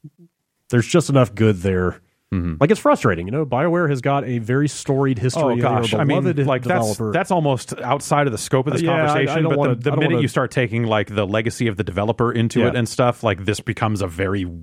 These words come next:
Speaker 2: different,
Speaker 1: Well, that's a
Speaker 2: like,
Speaker 1: different conversation.
Speaker 2: like, somewhat more disappointing conversation
Speaker 1: Sure, but there
Speaker 2: in
Speaker 1: are,
Speaker 2: some ways.
Speaker 1: there are hints of the good aspects of
Speaker 2: Right.
Speaker 1: BioWare's track record in here.
Speaker 2: Mm-hmm.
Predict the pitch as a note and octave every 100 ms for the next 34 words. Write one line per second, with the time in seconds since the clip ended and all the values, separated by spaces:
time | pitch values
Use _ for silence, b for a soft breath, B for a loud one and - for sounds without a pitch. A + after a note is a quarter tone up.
0 | - A#2 _ - - E3+ F3 D#3+ C#3 B2
1 | C#3+ G#3 C3 A#2 G#2+ G2 F2+ B2 A2+ -
2 | D3 C#3+ B2+ B2 A2+ F2 A#2 G2 - A2
3 | F#2+ F2 F2 F#2 F#2 - C#3+ C3+ D#3 F#3
4 | F#3+ D3+ A2 F#2+ E2+ E2 D#3+ F#3 C3+ -
5 | F3+ E3+ F3 C#3 B2+ A2 A2+ G#2 B2 B2
6 | G#2+ G2+ - G#2+ - F#2+ F2+ G2+ G2+ -
7 | A2 G2+ A2 A2 G#2+ A2 A2+ A#2 G#2+ F2
8 | E2